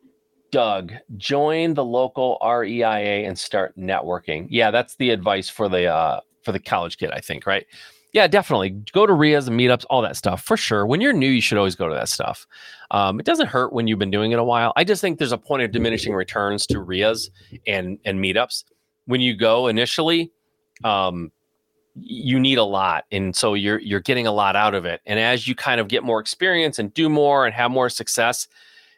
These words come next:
you get less, less, less, and almost nothing out of it. And pretty soon you're just going to give back, which is totally fine. If you wanna give back, you should give back. But you're not gonna get a lot out of it, usually, a-, at a certain point. So I don't really go to 'em myself anymore. Um,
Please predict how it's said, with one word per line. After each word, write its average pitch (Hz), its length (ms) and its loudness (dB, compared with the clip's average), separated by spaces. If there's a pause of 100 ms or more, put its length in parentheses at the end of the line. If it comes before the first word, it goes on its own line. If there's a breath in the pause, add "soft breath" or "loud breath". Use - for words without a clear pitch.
(160 soft breath)
you 131 260 -2
get 170 220 0
less, 123 340 -2
less, 113 280 0
less, 110 280 0
and 120 120 -4
almost 110 280 -2
nothing 117 380 0
out 90 160 0
of 92 80 -2
it. 95 100 0
And - 120 -12
pretty 135 160 0
soon 120 340 0
you're 123 160 2
just 151 220 -2
going 120 240 2
to 101 60 -4
give 95 140 -2
back, 95 280 -4
which - 140 -8
is - 40 -4
totally 151 280 0
fine. 104 320 -4
If - 100 -16
you 113 80 0
wanna 131 140 0
give 117 100 -2
back, 98 240 -2
you 98 80 -10
should - 140 -8
give 82 120 -6
back. 82 320 -4 (560 soft breath)
But 117 200 0
you're 131 100 0
not 175 160 2
gonna 135 160 -2
get 87 460 -4
a 95 80 -6
lot 76 240 -4
out 85 160 -2
of 80 80 -6
it, 82 180 -6
usually, 85 800 0
a-, 95 180 -2
at 98 140 0
a 90 60 -2
certain 87 320 -4
point. 76 400 -8
So 90 400 -2 (200)
I 101 80 0
don't 98 140 0
really 87 220 -2 (180)
go 90 100 -2
to 82 100 -2
'em 82 40 -2
myself - 360 -4
anymore. 80 340 -6 (1500 loud breath)
Um, 143 540 6